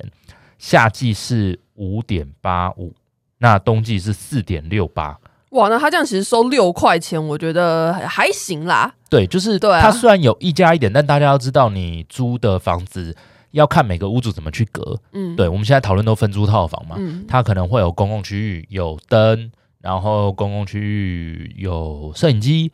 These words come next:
Speaker 2: 嗯。
Speaker 1: 然后或者是大部分有些会有热水器装在公共区域的也有。
Speaker 2: 嗯。
Speaker 1: 虽然现在比较普遍的是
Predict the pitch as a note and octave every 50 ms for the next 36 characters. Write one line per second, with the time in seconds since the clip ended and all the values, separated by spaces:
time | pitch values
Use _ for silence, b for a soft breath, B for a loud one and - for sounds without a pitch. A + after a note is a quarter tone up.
0 | _ - G#3 G#3 G3+ F#3+ F3 G2 G#2 A2 A2 B2+ B2 G#2+ G2+ - - A#2+ A#2+ A2+
1 | G#2+ G#2 F#2+ - - A2+ A2 G#2 B2 A2+ G#2 - C3+ A#2+ G2+ F2 E2+ D#2+ D#2+ -
2 | - A2 G#2+ A2 A2 G#2+ - C3+ A#2 G2 F2 E2+ E2+ D#2+ D#2+ D#2+ F2 G2+ D3 B2+
3 | G2+ - - F2+ D#2+ D#2+ - - A2 G2 G#2+ G2+ G2+ A2+ G#2+ F#2 F#2 F#2 F#2+ G2+
4 | G2 F2+ - - F2+ F#2+ F2+ E2+ D#2+ D#2 G2+ F2+ E2+ F2 F#2+ G2 F2+ D2+ - b
5 | b b b b - - C#3+ C3 A#2+ A#2+ A#2 - D#3 C3+ C3 B2+ A#2 F#2+ F#2+ E2
6 | - A2+ A2 G#2+ G#2 - - - F2+ - G#2+ A#2 G#2+ G2+ F#2+ F2+ - - A#2+ A2
7 | G2+